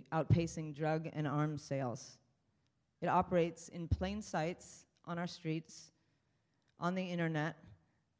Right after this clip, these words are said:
and it benefits from a legacy of profound cultural acceptance and support. On our collective watch,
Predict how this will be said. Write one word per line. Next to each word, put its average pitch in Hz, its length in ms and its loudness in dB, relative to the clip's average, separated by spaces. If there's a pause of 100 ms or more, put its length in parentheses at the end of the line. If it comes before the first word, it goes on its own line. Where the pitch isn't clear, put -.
(180)
and 175 100 2
it 165 140 0
benefits 180 500 4
from 165 220 0
a 160 60 4
legacy 170 560 2
of 160 140 -8
profound 175 600 0
cultural 170 560 -2
acceptance 190 840 -2 (260)
and 160 120 0
support. 160 460 2 (2000)
On 175 120 -2
our 190 100 2
collective 196 580 0
watch, 151 420 2